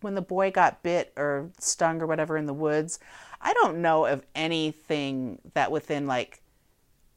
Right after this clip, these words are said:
twelve hours of getting bit or stung is gonna just make your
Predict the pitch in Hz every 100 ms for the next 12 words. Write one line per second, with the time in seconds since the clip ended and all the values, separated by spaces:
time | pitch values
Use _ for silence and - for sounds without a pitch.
0 | _ - 202 185 175 139 151 143 131 139
1 | 139 143 143 127 117 147 147 - 139 -
2 | 143 139 131 - - 151 135 156 143 -
3 | 143 147 139 110